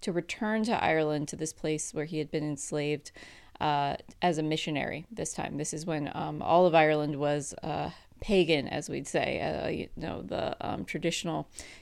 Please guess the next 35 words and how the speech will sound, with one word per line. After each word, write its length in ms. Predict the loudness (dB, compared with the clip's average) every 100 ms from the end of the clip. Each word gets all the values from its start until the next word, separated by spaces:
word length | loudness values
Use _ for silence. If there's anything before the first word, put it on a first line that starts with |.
| -8
Celtic, 540 | 4 4 6 2 0 -6
um, 480 | -4 -2 -2 -4 -8 -4
Celtic 360 | 0 2 2 2
religion 420 | 2 2 0 -2
was 140 | -2
the 80 | -4
dominant 520 | -2 0 0 -2 -4
religion 420 | -4 -6 -6 -6
in 120 | -4 -2
Ireland. 500 | -2 -4 -8 -10 -12 -16 -18 -18 -20 0
So 140 | 4
Saint 220 | 6 6 6
Patrick 320 | 4 2 -2
headed 340 | 4 4 6
back 320 | 8 8 4 -2
to, 540 | 2 4 4 2 -2 -2
back 240 | 4 4 2
to 120 | 2
Ireland, 640 | 6 6 6 4 2 0 0
and 320 | 0 2 2
of 240 | 2 0
course 220 | 0 -2 0
there 140 | 0
are 60 | 2
many, 400 | 4 4 4 4
many 260 | 2 0
stories 460 | -2 0 4 4 2
about 340 | 2 2 2
his, 340 | 2 0 0 -4
his 260 | -6 -2
adventures 560 | 0 2 2 0 -2 2
there, 300 | 4 6 4
his 180 | 0 -4
missionary 420 | -4 -2 -2 0
work. 380 | 2 0 -2